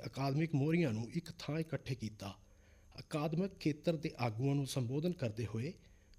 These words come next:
ਰਾਜਪਾਲ ਨੇ ਨਵੀਨਤਾਕਾਰੀ, ਸਮਾਵੇਸ਼ੀ ਅਤੇ ਪ੍ਰਭਾਵ ਆਧਾਰਿਤ ਸਿਖਲਾਈ ਮਾਡਲਾਂ ਰਾਹੀਂ ਭਾਰਤ ਦੇ ਭਵਿੱਖ ਨੂੰ ਆਕਾਰ ਦੇਣ ਵਿੱਚ ਐਲ ਪੀ ਯੂ ਵਰਗੀਆਂ ਅਕਾਦਮਿਕ ਸੰਸਥਾਵਾਂ ਦੀ ਭੂਮਿਕਾ ਦੀ ਸ਼ਲਾਘਾ ਕੀਤੀ। ਸ਼੍ਰੀ ਕਟਾਰੀਆ ਨੇ ਕਿਹਾ ਕਿ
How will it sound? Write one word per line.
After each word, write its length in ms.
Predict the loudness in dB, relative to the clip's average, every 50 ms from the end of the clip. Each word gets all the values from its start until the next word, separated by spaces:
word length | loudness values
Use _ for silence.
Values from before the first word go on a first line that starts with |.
| -10 -4 -2
ਰਾਜਪਾਲ 540 | -2 -2 -2 -4 -4 -2 0 2 2 4 2
ਨੇ 220 | 2 0 0 -2 -6 -2 2
ਨਵੀਨਤਾਕਾਰੀ, 920 | 2 4 4 4 2 2 0 0 0 0 0 2 0 0 0 0 -2 -2
ਸਮਾਵੇਸ਼ੀ 800 | -2 0 2 4 6 6 6 6 4 2 2 2 2 2 2 2 0
ਅਤੇ 160 | 0 0 0
ਪ੍ਰਭਾਵ 500 | -2 0 -2 -2 0 0 0 0 -2 -2 -4 -4
ਆਧਾਰਿਤ 520 | -2 -2 0 -2 -2 -4 -6 -8 -10 -16 -18 -18 -20 -20 -20 -20 -20 -10 -4
ਸਿਖਲਾਈ 520 | -2 -2 -2 0 0 2 4 4 4 4
ਮਾਡਲਾਂ 400 | 4 2 2 2 2 4 4 4
ਰਾਹੀਂ 280 | 4 2 2 2 0 0
ਭਾਰਤ 300 | 2 2 2 4 4 2
ਦੇ 120 | 2 0
ਭਵਿੱਖ 440 | 0 0 2 2 2 0 2 2 4
ਨੂੰ 180 | 4 4 4 2 -2
ਆਕਾਰ 320 | -6 -4 0 0 2 2 2
ਦੇਣ 280 | 4 4 4 4 4
ਵਿੱਚ 240 | 2 0 -2 -4 -12 -12 -14 -20 -20 -20 -20 -20 -20 -16 -6
ਐਲ 200 | 2 4 4 4
ਪੀ 220 | 4 2 2 2 4
ਯੂ 200 | 6 4 4 4
ਵਰਗੀਆਂ 400 | 4 2 2 4 2 2 0 0 -2 -6
ਅਕਾਦਮਿਕ 500 | -4 0 2 2 2 4 2 0 0 0
ਸੰਸਥਾਵਾਂ 520 | 0 0 0 0 -2 -2 0 2 2 2
ਦੀ 100 | 0 -2
ਭੂਮਿਕਾ 420 | 0 2 2 2 2 2 0 -2 -2
ਦੀ 120 | 0 0
ਸ਼ਲਾਘਾ 400 | 0 0 0 0 0 0 0 0
ਕੀਤੀ। 400 | 0 -2 -4 -4 -4 -6 -6 -6 -10 -16 -20 -20 -20 -20 -20 -20 -20 -20 -18 -8
ਸ਼੍ਰੀ 260 | -2 2 2 2 2
ਕਟਾਰੀਆ 580 | 2 2 0 2 2 2 2 2 2 4 4 4
ਨੇ 100 | 2 2
ਕਿਹਾ 260 | 2 0 0 0 0
ਕਿ 160 | -2 -2 -4